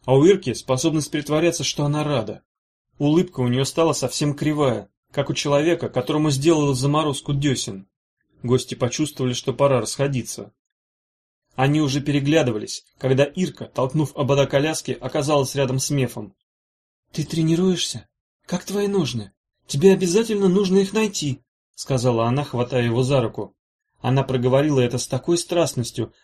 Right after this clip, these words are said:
почти содержимостью, что Мефа затопило тоской и дружбой.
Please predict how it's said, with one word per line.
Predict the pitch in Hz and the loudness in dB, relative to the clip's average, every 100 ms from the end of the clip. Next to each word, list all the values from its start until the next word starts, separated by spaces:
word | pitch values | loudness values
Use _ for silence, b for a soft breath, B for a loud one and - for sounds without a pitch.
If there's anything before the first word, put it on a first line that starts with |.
| _ | _
почти | 131 - 165 | -4 -2 -4
содержимостью, | 160 170 180 175 196 156 127 127 113 b _ | 0 2 2 2 2 0 0 -4 -6 b _
что | - 147 | -4 0
Мефа | 131 151 - | 2 0 -2
затопило | 113 117 127 165 151 | -6 -4 0 2 2
тоской | 143 147 - 180 170 - | 0 -2 -2 0 0 -2
и | 139 | -4
дружбой. | 123 160 147 113 104 | -2 0 -2 -6 -10